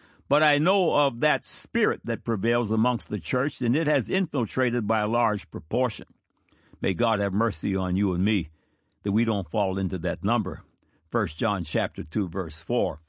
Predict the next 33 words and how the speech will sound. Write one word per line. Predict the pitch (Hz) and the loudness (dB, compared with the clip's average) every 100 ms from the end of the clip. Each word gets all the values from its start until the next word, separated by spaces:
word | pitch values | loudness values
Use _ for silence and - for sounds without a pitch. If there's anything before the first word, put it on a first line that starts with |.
| _ _ _ | _ _ _
"He | - 139 | 0 0
that | 98 85 | 0 -4
saith, | - 120 90 | 0 0 0
'I | 95 98 | 0 2
know | 98 127 107 | 2 2 2
him,' | 104 78 69 - _ - | 0 -2 -6 -14 _ -4
and | 101 90 | -2 0
keepeth | 139 120 101 | 0 0 -2
not | 104 113 98 | 0 0 0
his | 101 92 | -2 -4
commandments | - 98 104 120 92 80 - - _ _ _ _ _ _ _ | -4 -2 0 0 -4 -8 -12 -14 _ _ _ _ _ _ _
is | - 98 | -2 0
a | 95 | 0
liar, | 90 110 110 78 73 _ _ _ - | 0 2 0 -2 -10 _ _ _ -4
and | 104 92 | -2 -2
the | 95 | -4
truth | - 120 - | -2 -2 -2
is | 90 | -6
not | 92 87 85 | -4 -4 -2
in | 87 | -2
him." | 76 58 - _ _ _ _ _ _ - _ _ _ _ _ _ _ _ - _ _ _ | -4 -6 -14 _ _ _ _ _ _ -20 _ _ _ _ _ _ _ _ -20 _ _ _
I | 143 | 2
went | 185 180 - | 4 4 2
to | 113 | 2
visit | 147 107 120 | 2 2 2
a | 107 104 | 2 4
middle-aged | 101 117 123 110 113 107 98 85 | 4 4 2 0 0 2 0 -2
woman. | 95 117 90 95 92 | -2 0 0 -2 -2
She | - 104 | -2 -2
was | 98 87 | 0 -2
a | 95 | -2
confessing | - 87 78 104 95 107 87 | -2 -4 -4 -4 -4 -4 -2
Christian | - 113 - 76 76 | -2 -2 -4 -8 -8